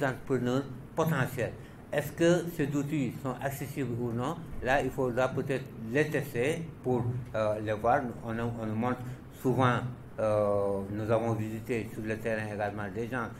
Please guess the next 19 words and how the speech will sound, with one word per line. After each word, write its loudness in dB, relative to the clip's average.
qui 2
ont 2
accès 0
à 6
ces -4
dispositifs, -6
que -6
ce -6
soit -2
dans -4
le 0
cadre 2
de, 6
euh, 0
l'Agence 0
pour -4
le -2
développement, -2
euh, 2